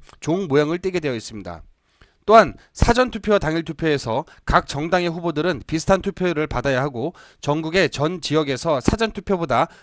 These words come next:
당일투표 득표율이 일관되게 적게 받거나 많게 받거나 특정 정당이 그렇게 하는 결과는 절대로 나올 수가 없습니다. 그런데 지난 사월 십 일,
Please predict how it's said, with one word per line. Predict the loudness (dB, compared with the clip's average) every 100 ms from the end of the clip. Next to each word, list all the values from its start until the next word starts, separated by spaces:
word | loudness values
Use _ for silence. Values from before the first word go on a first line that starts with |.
| _
당일투표 | -2 0 0 -2 -4 -2 -2
득표율이 | -4 -2 0 2 0 -2 -6 -16
일관되게 | -4 0 4 4 4 2 0
적게 | 0 -2 0 -2
받거나 | 0 -4 -6 -4 -6 -8 _ 2
많게 | 6 6 6 4
받거나 | 2 0 -2 0 2 0 -8 _ -2
특정 | 0 0 0
정당이 | 0 0 0 0
그렇게 | 0 0 2
하는 | 2 0
결과는 | -4 -2 -2 -2
절대로 | -4 -8 -2 -2 0
나올 | 2 0
수가 | 0 -4 -4
없습니다. | -4 -8 -8 -8 -10 _ _ _ _
그런데 | -6 2 2
지난 | 4 4 4
사월 | 4 4 6 4
십 | 0 -2
일, | -2 -4